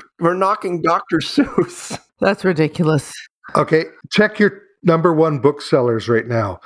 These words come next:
Speaker 3: Doctor Seuss is at the top. Oh, yeah, Crazy Like a Fox.
Speaker 1: Because of it?
Speaker 3: <laughs> Yeah. They can't keep them in stock anywhere now. Everybody wants these books.
Speaker 1: No, everyone wants the books. <laughs>
Speaker 3: I read the titles that they're not publishing anymore.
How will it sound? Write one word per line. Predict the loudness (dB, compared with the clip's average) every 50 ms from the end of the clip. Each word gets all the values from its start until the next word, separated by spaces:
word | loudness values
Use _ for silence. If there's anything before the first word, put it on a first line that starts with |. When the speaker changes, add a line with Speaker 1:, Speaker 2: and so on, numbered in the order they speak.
| -20 -20 _ _
Speaker 3:
Doctor | 0 0 0 0 0 0 0
Seuss | 0 0 2 2 2 2 0 -4
is | -2 -2 -2
at | -2 -2 -4
the | -8
top. | -10 -6 -4 -2 -2 -2 -2 -4 -6 -10 -16 _ _ _ -20 -20 -6 -2 0
Oh, | 2 4
yeah, | 4 4 2 0 -2
Crazy | -6 -2 2 2 2 2 2 2 4
Like | 4 2 2
a | -2 -2
Fox. | 0 0 2 2 2 2
Speaker 1:
Because | 0 -2 -2 -2
of | -2 -2
it? | -2 -2 -8 -16 -18 -12 -6 -4 -4 -4 -2 -2
Speaker 3:
<laughs> | -2 -2 -2 -6 -8 -12 -12 -8 -2
Yeah. | 0 2 2 2 0 0 -2 -6 -10 _ _ _ -8 -6 -6 -6 -12 _ _ -8 -6 -6 -6 -4 -6 -8 -6 -4 -6 -8 -8 -4 -6 -6 -6 0 0
They | 0 0
can't | 0 0 -2 -2
keep | 0 -2 0 0
them | 0 2 2
in | 0
stock | -2 0 0 2 2 2 0 0 0
anywhere | 2 4 4 4 4 2
now. | 2 2 2
Everybody | 2 2 2 2 2 2
wants | 2 2 2 0 0 -2
these | -4 -2
books. | 0 0 0 0 0 -4 -10 -6 _
Speaker 1:
No, | 0 2 2
everyone | 2 0 0 0 -2
wants | -2 -2 -6
the | -6 -2
books. | 0 0 0 0 -2 -6 -12 -16 -18 -8 -6 -6 -6 -4
<laughs> | _ 0
Speaker 3:
I | 2
read | 2 4 4 2 2
the | 0 -2
titles | -2 0 0 2 4 2 2 2 0
that | -2 0 2
they're | 2 2 4 4
not | 2 0 0 0
publishing | 0 0 2 0 0 0 0 2
anymore. | 2 4 4 4 2 0 0 -2